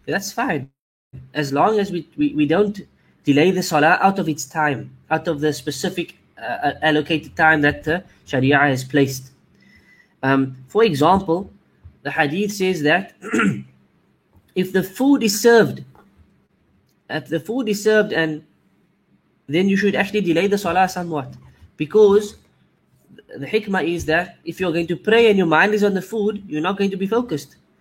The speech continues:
So actually first eat and then go pray. Okay? Um,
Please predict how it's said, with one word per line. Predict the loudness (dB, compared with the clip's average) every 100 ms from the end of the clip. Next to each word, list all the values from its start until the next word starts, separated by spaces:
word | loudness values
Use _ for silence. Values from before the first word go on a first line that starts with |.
| _ _ _
So | 0
actually | 0 0 0 0
first | 4 4 4 0
eat | 0 2
and | 2
then | 2
go | 0
pray. | -2 -4 -4 -6 -16 _ -20 -20 -20 _ _ _ _ _ _
Okay? | -6 -2 -2 -4 -10 _ _ _ _ _ 0
Um, | 2 2 -4